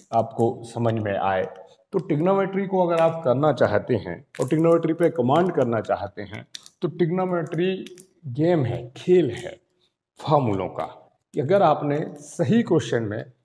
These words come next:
सही formula apply कर दिया, तो आप ट्रिग्नोमेट्री कर पाएंगे, otherwise आप ट्रिग्नोमेट्री की questions को solve नहीं कर पाएंगे। अगर आपको formula से खेलने में मज़ा आता है, तो ट्रिग्नोमेट्री आपके लिए जादू के समान है।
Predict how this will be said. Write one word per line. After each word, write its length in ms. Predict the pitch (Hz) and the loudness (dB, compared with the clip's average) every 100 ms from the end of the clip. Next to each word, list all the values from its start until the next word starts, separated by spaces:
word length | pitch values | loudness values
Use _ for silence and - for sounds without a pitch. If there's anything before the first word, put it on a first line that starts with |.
| _ | _
सही 380 | - - 170 226 | -8 -4 -2 -2
formula 440 | 170 156 143 127 | 0 -2 0 0
apply 340 | 117 113 113 107 | 0 -2 -4 -4
कर 180 | 139 160 | -4 -6
दिया, 320 | 131 104 98 - _ _ - | -4 -6 -8 -12 _ _ -6
तो 60 | 95 | -4
आप 340 | - 160 160 | 4 4 6
ट्रिग्नोमेट्री 480 | 151 135 120 110 104 | 2 2 2 0 -2
कर 240 | - 156 151 | 0 2 4
पाएंगे, 520 | 117 95 95 104 - _ _ - | 2 0 -4 -8 -10 _ _ -4
otherwise 540 | 151 175 143 120 117 | 2 2 4 2 0
आप 180 | 107 104 - | -2 -6 -10
ट्रिग्नोमेट्री 640 | 104 101 98 123 190 233 - - - | -10 -8 -8 0 2 2 -2 -18 -2
की 120 | 143 113 | 0 4
questions 400 | 107 - 101 90 | 2 0 -6 -4
को 140 | 101 | -6
solve 520 | - 107 175 240 - - 147 | 0 4 4 2 -2 -10 2
नहीं 180 | 156 135 | 4 6
कर 120 | 104 | 6
पाएंगे। 320 | - 90 90 | 4 0 2
अगर 200 | 113 - | 4 8
आपको 280 | 127 - 165 | 6 6 0
formula 500 | - 120 147 208 214 | 4 4 6 2 0
से 160 | 170 | -2
खेलने 300 | 139 127 113 | -2 -2 0
में 100 | 113 | -2
मज़ा 240 | 107 98 95 | -4 -6 -6
आता 260 | 90 - | -8 -10
है, 180 | 90 - - _ _ _ | -12 -12 -16 _ _ _
तो 60 | - | 0
ट्रिग्नोमेट्री 720 | 113 143 147 131 113 123 123 | 2 2 2 2 0 -2 0
आपके 400 | 117 107 - 110 | 0 0 -2 -4
लिए 560 | 107 160 180 - - - | -2 0 -2 -6 -16 -14
जादू 440 | 104 110 107 113 127 | -10 -4 0 2 2
के 140 | 127 | 2
समान 420 | 92 92 87 90 | -2 -6 -10 -12
है। 80 | - | -16